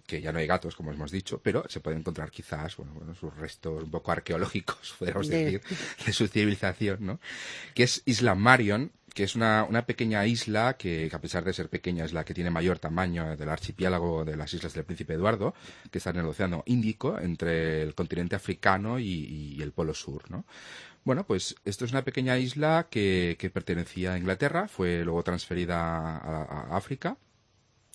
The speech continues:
Speaker 1: y en un momento dado, pues, se decidió construir un, un, un estudio, un centro biológico para estudiar un poco la fauna y la flora de, de la isla,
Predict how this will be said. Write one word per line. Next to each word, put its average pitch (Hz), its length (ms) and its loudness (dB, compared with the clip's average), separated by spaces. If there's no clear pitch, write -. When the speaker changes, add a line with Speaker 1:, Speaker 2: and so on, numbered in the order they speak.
Speaker 1:
y 110 120 6
en 113 60 8
un 113 40 8
momento 123 160 4
dado, 117 300 8
pues, 90 180 -2
se 95 100 -2
decidió 80 300 0
construir 87 460 -2
un, 85 260 -2
un, 78 240 -4
un 80 140 -4
estudio, 87 560 -2
un 76 200 -6
centro 85 300 -2
biológico 87 480 -2
para 82 120 -2
estudiar 76 280 -6
un 76 60 -6
poco 76 240 -8
la 73 100 -8
fauna 92 460 0
y - 20 -6
la 76 100 -6
flora 80 320 -4
de, 78 400 -4
de 87 120 -2
la 82 100 2
isla, 147 300 -2